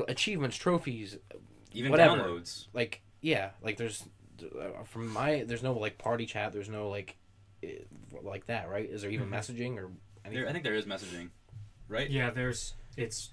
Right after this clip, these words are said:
Speaker 3: all crude forms, but
Speaker 2: Yeah.
Speaker 1: So, like, that's, you know what I mean? Like,
Speaker 2: Yeah, no,
Speaker 1: it's
Speaker 2: yeah.
Speaker 1: not a experience that I want.
Speaker 2: Of course, yeah.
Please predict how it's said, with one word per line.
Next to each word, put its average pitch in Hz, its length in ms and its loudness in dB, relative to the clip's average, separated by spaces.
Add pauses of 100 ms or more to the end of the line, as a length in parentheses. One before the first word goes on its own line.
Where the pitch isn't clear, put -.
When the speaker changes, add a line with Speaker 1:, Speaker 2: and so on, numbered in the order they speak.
(180)
Speaker 3:
all 120 160 0
crude 107 400 -8
forms, 95 560 -16
but 87 200 -16 (180)
Speaker 2:
Yeah. 92 260 -10
Speaker 1:
So, 113 240 2
like, 104 240 0 (200)
that's, - 440 2 (400)
you 123 100 -4
know 135 100 2
what 147 80 2
I 147 40 2
mean? 147 240 0 (280)
Like, 208 80 0
Speaker 2:
Yeah, 196 60 4
no, 180 100 4
Speaker 1:
it's 156 100 4
Speaker 2:
yeah. 139 120 8
Speaker 1:
not 131 240 6
a 107 220 0 (1300)
experience 104 480 -4
that 98 80 -6
I 90 80 -6
want. 90 220 -14
Speaker 2:
Of - 100 -12
course, - 380 -8
yeah. 90 140 -8